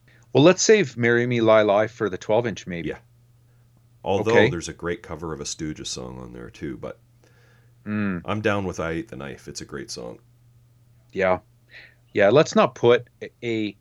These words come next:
Speaker 1: These Immortal Souls covering the Stooges. I'm gonna preempt that.
Speaker 2: Okay.
Speaker 1: I'm gonna pre-, I'm gonna preempt my opinion. It should all be, should all be O-,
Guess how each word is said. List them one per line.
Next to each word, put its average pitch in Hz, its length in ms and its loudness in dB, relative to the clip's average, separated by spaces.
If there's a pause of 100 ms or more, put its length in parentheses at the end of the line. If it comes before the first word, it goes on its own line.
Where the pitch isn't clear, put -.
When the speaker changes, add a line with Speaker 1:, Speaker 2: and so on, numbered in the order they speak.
(160)
Speaker 1:
These 110 360 -4
Immortal 101 380 2
Souls 92 640 0 (1160)
covering 98 460 0
the 85 60 -8
Stooges. - 600 -10
I'm 113 100 -2
gonna 123 140 6
preempt 104 520 2
that. 90 200 0
Speaker 2:
Okay. 107 320 -8
Speaker 1:
I'm 101 120 -8
gonna 95 140 0
pre-, 113 280 -2 (120)
I'm 117 100 2
gonna 131 160 6
preempt 135 280 0
my 127 80 0
opinion. 104 580 -2
It 90 120 -10
should 117 140 2
all 117 140 6
be, 107 320 -2 (1120)
should - 220 -4
all 120 100 6
be 113 180 2
O-, 98 120 -2